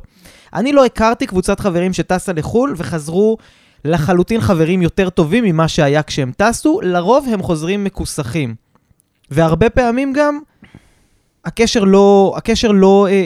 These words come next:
אה, חוזר להיות כמו שהוא היה. בדיוק כמו שאם אתה רוצה לאבד חבר, תעבור לגור איתו. ברגע שאתה המון זמן עם בן אדם, רואה את ההרגלים שלו, רואה את הגינונים שלו, רואה שהוא עושה קקי עם דלת פתוחה,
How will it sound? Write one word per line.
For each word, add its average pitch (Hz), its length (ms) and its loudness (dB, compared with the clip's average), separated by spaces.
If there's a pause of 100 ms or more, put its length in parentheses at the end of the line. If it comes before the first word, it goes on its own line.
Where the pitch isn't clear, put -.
אה, - 60 0
חוזר 151 320 -2
להיות 143 200 -2
כמו 143 160 -4
שהוא 131 200 -4
היה. 117 220 -6 (360)
בדיוק 175 520 2
כמו 262 260 -2
שאם 202 260 -4
אתה 220 160 -4
רוצה 190 420 -4 (300)
לאבד 160 360 0
חבר, 180 460 -2 (880)
תעבור 170 440 2
לגור 185 300 4
איתו. 135 260 -2 (800)
ברגע 240 360 0
שאתה 185 320 -4 (340)
המון 214 360 4
זמן 214 280 -4
עם 208 100 -4
בן 160 140 -2
אדם, 139 300 -4
רואה 160 380 -2
את 233 140 -8
ההרגלים 196 540 -2
שלו, 147 320 -4
רואה 147 180 -2
את 202 100 -6
הגינונים 185 520 0
שלו, 139 380 0 (560)
רואה 165 280 2
שהוא 165 260 2
עושה 180 220 -2
קקי 180 280 -2
עם 175 100 0
דלת 190 240 2
פתוחה, 208 460 2